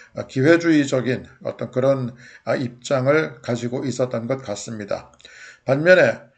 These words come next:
갑신정변의 주모자들인 젊은 개화파들은, 어, 고종을 무너뜨리고 새로운 정권을 수립하겠다는 것은 아니었고요. 어, 고종을 모시고, 어, 거사를 결행하는 일종의 친위 쿠데타로,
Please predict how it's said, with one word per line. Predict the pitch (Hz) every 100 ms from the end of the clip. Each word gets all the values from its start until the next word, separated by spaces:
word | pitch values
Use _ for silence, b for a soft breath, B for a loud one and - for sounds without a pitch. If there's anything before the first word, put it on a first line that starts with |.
| _ _ _ _
갑신정변의 | - 135 175 170 170 156 151 151 156 139 127
주모자들인 | 143 147 151 147 143 139 - 143 120 113 147 156
젊은 | 113 127 143 143
개화파들은, | 120 117 120 123 123 107 135 101 - _ b b b b b b
어, | - -
고종을 | - 135 170 170 165 156 147 147 156 156
무너뜨리고 | 120 131 170 175 156 135 123 92 80 _ _ _ _ _ _ -
새로운 | - 180 202 196
정권을 | 160 151 165 139 127
수립하겠다는 | 160 160 135 135 135 123 117
것은 | 113 92 78
아니었고요. | 113 123 117 - 95 104 - - B B B B
어, | 113 113
고종을 | 135 135 160 156 123
모시고, | 120 139 - 156 160 101 - -
어, | 113 113 - _
거사를 | 127 131 139 135 127
결행하는 | 123 127 123 120 127 113
일종의 | 123 127 147 131 113
친위 | - 196 196
쿠데타로, | 165 143 131 - 117 113 151 170